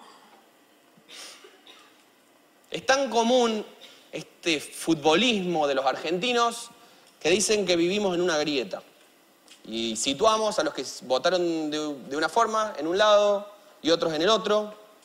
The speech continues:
en un extremo los que piensan tal cosa, en el otro los que piensan otra, sobre la educación la grieta, sobre la economía la grieta, pañuelos.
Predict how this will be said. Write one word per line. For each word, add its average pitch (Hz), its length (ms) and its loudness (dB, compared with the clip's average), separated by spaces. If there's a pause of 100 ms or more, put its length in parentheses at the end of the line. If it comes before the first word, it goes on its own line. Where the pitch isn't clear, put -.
(800)
en 135 80 -6
un 160 80 -2
extremo 208 360 -2
los 165 140 0
que 185 100 -6
piensan 175 600 0 (180)
tal 143 160 0
cosa, 185 480 2 (520)
en 120 80 -6
el 135 80 2
otro 160 140 2
los 151 100 -4
que 123 100 -6
piensan 139 260 -2
otra, 190 560 2 (320)
sobre 151 300 -2
la 151 60 4
educación 170 520 0
la 185 80 6
grieta, 190 500 2 (560)
sobre 135 220 -2
la 139 80 2
economía 180 640 2
la 175 120 2
grieta, 160 520 0 (1200)
pañuelos. 156 600 0